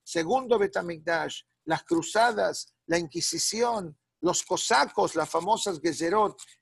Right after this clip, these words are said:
Tah Betat, seis, mil seiscientos cuarenta y ocho, mil seiscientos cuarenta y nueve, la Primera Guerra Mundial, el Holocausto y otros ataques en Israel, o mismo la amia, creo que fue Mozae Tisha B'Av, ¿sí?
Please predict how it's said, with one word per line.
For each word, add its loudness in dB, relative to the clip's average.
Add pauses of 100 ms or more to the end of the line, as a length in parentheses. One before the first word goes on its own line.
(100)
Tah 6
Betat, 0 (380)
seis, -2 (120)
mil -2
seiscientos 0
cuarenta -2
y 0
ocho, -2
mil -6
seiscientos -6
cuarenta -2
y -8
nueve, 0 (260)
la -2
Primera 4
Guerra 2
Mundial, 0 (240)
el 2
Holocausto 4 (320)
y -2
otros 2
ataques 0
en -2
Israel, 0 (220)
o 4
mismo 2
la 6
amia, 2
creo 2
que -4
fue 2
Mozae 0
Tisha -2
B'Av, 2 (600)
¿sí? 0